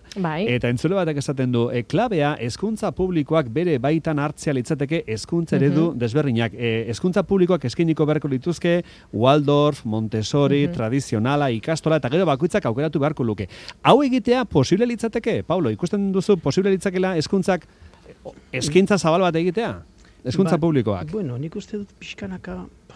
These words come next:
Speaker 3: joan beharko litzateke horretara, ez?
Speaker 2: Mhm.
Speaker 3: Baina arazo, arazo larri badago, eh?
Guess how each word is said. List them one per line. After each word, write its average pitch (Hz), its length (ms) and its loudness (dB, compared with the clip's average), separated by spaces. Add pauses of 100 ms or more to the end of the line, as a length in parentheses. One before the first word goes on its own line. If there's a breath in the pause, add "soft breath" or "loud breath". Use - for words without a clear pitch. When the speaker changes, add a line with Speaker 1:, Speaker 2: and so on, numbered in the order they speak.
(160)
Speaker 3:
joan 151 120 -8
beharko 156 320 -10
litzateke 120 540 -14
horretara, 104 520 -12
ez? 110 260 -10
Speaker 2:
Mhm. - 80 -12
Speaker 3:
Baina 143 240 2
arazo, 180 420 -2
arazo 185 340 -4
larri 120 320 -2
badago, 98 400 -6
eh? 139 200 -4